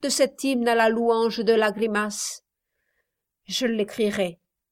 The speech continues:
répondit Gennaro à voix basse. « Fort bien, et si vous ne savez comment faire parvenir votre lettre, je la mettrai dans une des miennes »,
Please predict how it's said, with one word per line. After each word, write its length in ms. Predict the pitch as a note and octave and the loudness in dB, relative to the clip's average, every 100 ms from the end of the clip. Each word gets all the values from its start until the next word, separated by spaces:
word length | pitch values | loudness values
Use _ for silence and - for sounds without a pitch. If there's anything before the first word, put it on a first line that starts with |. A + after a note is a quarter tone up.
| _ _ | _ _
répondit 540 | - A3+ G#3+ G#3 G3+ | -8 -6 -2 -2 -2
Gennaro 600 | G3+ B3 A3+ G#3 G#3+ C4 | -4 -4 -2 -2 -2 -2
à 80 | F#3+ | -4
voix 200 | F3 A3+ | -4 -6
basse. « 540 | F3+ F#3 D#3+ - - D3+ - _ _ _ _ _ _ _ _ | -4 -6 -6 -6 -6 -8 -14 _ _ _ _ _ _ _ _
Fort 280 | - F#4+ D4+ | -2 0 0
bien, 280 | G3+ F#3+ F3 _ _ _ _ A#4 | 0 -2 -4 _ _ _ _ -2
et 240 | B3+ B3 | 0 2
si 200 | A#3+ - | 0 -2
vous 140 | C4 A#3+ | -2 0
ne 100 | A#3 | 0
savez 320 | - D4 B3+ | 0 -2 -2
comment 320 | - A#3+ G#3+ | -6 -4 -6
faire 420 | G#3+ C#4+ B3+ G#3+ | -6 -2 -2 -2
parvenir 460 | - A3+ G#3+ A3 A3+ | -2 -2 -2 0 0
votre 300 | G3+ G3+ G#3+ | 0 -2 0
lettre, 420 | G#3 C#4+ - - A3+ _ _ _ | -2 -2 -8 -12 -12 _ _ _
je 160 | - | -2
la 140 | F4+ B3 | 2 2
mettrai 360 | A3+ A3+ B3 | 0 2 2
dans 140 | A#3 A3 | 4 2
une 320 | G3 A3+ G#3+ | 0 -2 0
des 120 | G#3 | 2
miennes », 560 | G#3+ C#4+ D#4 A3 G3+ | 0 -2 -6 -6 -8